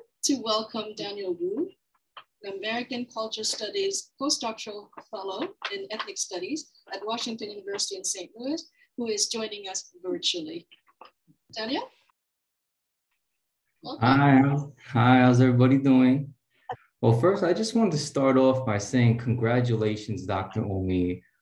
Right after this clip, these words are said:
Speaker 2: on your retirement. You truly do deserve all the love that you've been receiving throughout the day.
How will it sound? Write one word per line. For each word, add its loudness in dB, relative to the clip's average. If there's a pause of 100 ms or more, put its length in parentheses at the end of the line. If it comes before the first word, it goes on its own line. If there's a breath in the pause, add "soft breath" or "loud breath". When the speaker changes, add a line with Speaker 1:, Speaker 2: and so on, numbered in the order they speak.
(120)
Speaker 2:
on 0
your 4
retirement. -2
You -2
truly 2
do -2
deserve 0
all 2
the -2
love -6
that -4
you've -8
been -2
receiving -8
throughout -6
the -8
day. -4